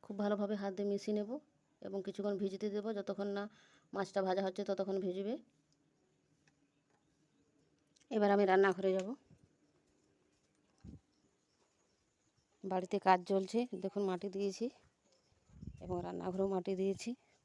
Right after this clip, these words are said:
তার জন্য উনুনটা একটু ইট দিয়ে বানিয়েছি। কড়াটা গরম হয়ে গেছে, এবার আমি তেল দিয়ে দেব। উনুনটা নিভে গেছে এবং, এবং উনুনটা জ্বালিয়ে নিচ্ছি।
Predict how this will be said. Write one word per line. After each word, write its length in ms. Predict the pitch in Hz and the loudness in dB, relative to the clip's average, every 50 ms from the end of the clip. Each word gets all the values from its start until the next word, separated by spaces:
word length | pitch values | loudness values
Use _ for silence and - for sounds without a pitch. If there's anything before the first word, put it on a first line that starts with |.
| _ _ _ _ _ _ _ _ _ | _ _ _ _ _ _ _ _ _
তার 100 | - 180 180 | -8 -6 -4
জন্য 140 | 180 185 190 185 175 | -2 -2 0 0 2
উনুনটা 340 | 185 185 185 170 175 185 202 214 _ _ - - - _ _ _ _ _ _ _ _ _ - - | 2 2 2 2 0 -2 -4 -4 _ _ -20 -20 -20 _ _ _ _ _ _ _ _ _ -12 -12
একটু 140 | - - 196 180 - - - _ _ - - _ _ _ _ 190 185 | -8 -8 -8 -8 -8 -14 -20 _ _ -20 -20 _ _ _ _ 0 0
ইট 80 | 180 185 180 175 | 2 2 0 0
দিয়ে 120 | 185 185 180 | 2 0 2
বানিয়েছি। 440 | 175 180 185 190 190 185 - - 240 285 _ _ _ _ _ _ _ _ _ _ _ _ _ _ _ _ _ _ _ _ _ _ _ _ - - - | 2 2 4 4 2 2 0 -6 -10 -12 _ _ _ _ _ _ _ _ _ _ _ _ _ _ _ _ _ _ _ _ _ _ _ _ -20 -6 -6
কড়াটা 260 | 202 196 196 190 208 190 185 | -4 -4 2 2 4 6 6
গরম 160 | 180 190 196 196 | 8 8 8 8
হয়ে 100 | 202 196 196 | 8 6 4
গেছে, 140 | 226 - 247 220 | 2 2 2 4
এবার 140 | 190 175 180 180 | 4 4 4 6
আমি 100 | 185 190 180 - | 4 4 4 2
তেল 140 | 190 190 185 180 | 0 0 2 2
দিয়ে 120 | 190 190 180 | 0 0 0
দেব। 100 | 196 202 226 330 - - - - - - - - - - - _ _ _ _ _ _ _ _ _ _ _ _ _ _ _ _ _ _ _ _ _ _ _ _ _ _ _ _ _ _ _ _ _ _ _ _ _ _ _ - _ _ _ _ _ _ | 0 -4 -4 -6 -8 -12 -20 -20 -14 -12 -12 -12 -12 -14 -20 _ _ _ _ _ _ _ _ _ _ _ _ _ _ _ _ _ _ _ _ _ _ _ _ _ _ _ _ _ _ _ _ _ _ _ _ _ _ _ -20 _ _ _ _ _ _
উনুনটা 280 | 233 220 214 208 202 233 226 | -2 0 0 2 2 2 2
নিভে 180 | 226 214 208 220 208 | 2 2 2 2 0
গেছে 140 | 214 202 220 220 | 0 2 2 0
এবং, 140 | 202 202 208 202 - 208 214 | 2 0 -2 -2 -2 -4 -4
এবং 140 | 196 208 208 214 - - 202 196 190 | -2 -2 -4 -4 -4 -4 -2 0 2
উনুনটা 260 | 196 196 202 190 202 185 185 | 2 2 2 0 0 0 0
জ্বালিয়ে 260 | 185 185 196 202 202 202 | 0 0 2 2 2 2
নিচ্ছি। 280 | 196 - - - - | 0 0 -4 -8 -8